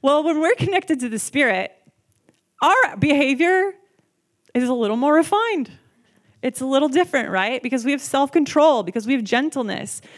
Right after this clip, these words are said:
Our life looks different because we're connected to a different source.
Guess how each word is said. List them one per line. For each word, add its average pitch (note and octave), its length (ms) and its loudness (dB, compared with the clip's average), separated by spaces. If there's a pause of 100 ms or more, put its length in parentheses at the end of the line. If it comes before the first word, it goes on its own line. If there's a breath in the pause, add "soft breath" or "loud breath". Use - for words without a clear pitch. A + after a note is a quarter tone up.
(120)
Our B3+ 140 0
life D4 280 2
looks B3+ 340 0
different G#3+ 580 -2 (640)
because A#3 560 -2
we're A3 140 0
connected A3+ 560 -2
to G#3 360 -2 (100)
a G3 100 -8
different G#3 380 -2
source. F3+ 600 -4